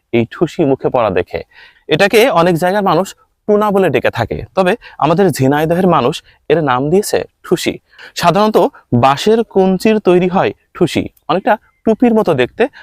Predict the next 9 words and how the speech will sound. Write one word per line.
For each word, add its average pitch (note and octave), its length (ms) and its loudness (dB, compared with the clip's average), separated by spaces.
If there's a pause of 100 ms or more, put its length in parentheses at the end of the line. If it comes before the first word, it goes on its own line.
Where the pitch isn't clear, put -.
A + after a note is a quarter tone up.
(100)
তবে F3+ 220 0 (200)
শ্বাস - 360 -6
প্রশ্বাস - 540 -4
নেওয়ার E3 240 0
জন্য E3+ 260 0 (340)
যথেষ্ট B2+ 400 -4
ব্যবস্থা B2 460 -2
রয়েছে। G2 260 -2 (220)
শুধুমাত্র D3+ 640 0